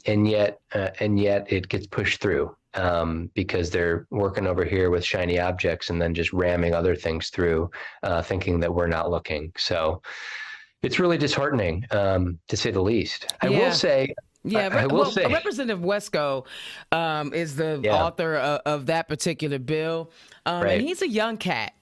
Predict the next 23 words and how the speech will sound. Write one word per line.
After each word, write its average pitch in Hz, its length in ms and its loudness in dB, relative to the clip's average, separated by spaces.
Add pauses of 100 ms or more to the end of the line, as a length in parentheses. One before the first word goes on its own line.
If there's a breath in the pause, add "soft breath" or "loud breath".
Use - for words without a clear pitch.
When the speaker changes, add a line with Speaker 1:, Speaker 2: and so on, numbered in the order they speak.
(100)
Speaker 2:
Like, 151 220 -2
he's 240 340 -4
what, 208 180 -2
in 170 120 -2
the, 151 100 -2
he 196 80 -2
was 214 140 -4
the 170 80 -2
youngest 175 500 -4
person 175 380 -4
to 185 100 -4
be 165 160 -2
elected 156 400 -4
into 151 580 -2 (500 loud breath)
um, 151 380 -2
the 160 160 -4
State 190 280 -2
House, 170 220 -2
he 320 120 0
doesn't 440 240 -2
even, 247 220 -2 (100)
I, 214 80 0 (140)
I, - 80 0